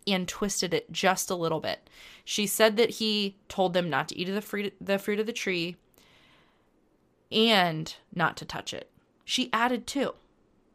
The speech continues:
Just like people are adding to this idea of being pro-life. Well, now we're pro all life. Just, we're just adding a little bit. We're just adding, and actually, you know, it's not just that they're adding a little bit. They would say they're adding all these other groups that you need to consider when you say you're pro-life.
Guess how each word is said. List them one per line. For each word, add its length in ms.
Just 400
like 420
people 320
are 160
adding 300
to 160
this 320
idea 240
of 100
being 220
pro-life. 680
Well, 120
now 340
we're 220
pro 400
all 320
life. 340
Just, 220
we're 120
just 220
adding 260
a 60
little 240
bit. 240
We're 140
just 300
adding, 420
and 100
actually, 560
you 80
know, 120
it's 180
not 160
just 160
that 100
they're 100
adding 200
a 20
little 160
bit. 160
They 100
would 140
say 180
they're 220
adding 240
all 220
these 140
other 180
groups 220
that 100
you 120
need 220
to 100
consider 520
when 160
you 80
say 160
you're 100
pro-life. 480